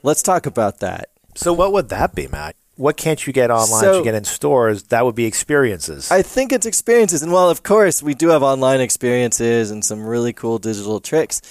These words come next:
Speaker 1: that make sites interesting, that make shopping more tailored to you, the individual, based on your habits, your preferences, whatever. But again, if I wanna feel it, touch it, see it in action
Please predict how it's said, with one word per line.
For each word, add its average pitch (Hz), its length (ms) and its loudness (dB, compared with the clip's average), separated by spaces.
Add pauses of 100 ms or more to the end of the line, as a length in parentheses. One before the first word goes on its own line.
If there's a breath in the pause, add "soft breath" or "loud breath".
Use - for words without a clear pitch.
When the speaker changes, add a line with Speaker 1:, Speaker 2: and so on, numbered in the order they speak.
(100)
Speaker 1:
that 120 280 0 (100)
make 117 400 -4
sites - 760 -4 (520)
interesting, 135 680 -10
that - 140 -10
make 101 280 -12
shopping 127 640 -8
more 117 180 -4
tailored 131 560 0
to 120 100 -8
you, 120 220 -6
the 113 140 -6
individual, 131 560 -4
based 107 340 -6
on 107 160 -6
your 98 320 -10
habits, 101 480 -6
your 95 80 -14
preferences, 95 540 -10
whatever. 104 380 -6 (720 loud breath)
But 180 240 2 (200)
again, 151 420 -2
if 160 100 -6
I 156 60 -4
wanna 165 300 -4 (340)
feel 156 600 -2
it, - 260 0
touch 156 320 0
it, - 260 -2
see 165 220 0
it 143 80 0
in 135 100 -4
action 123 720 -2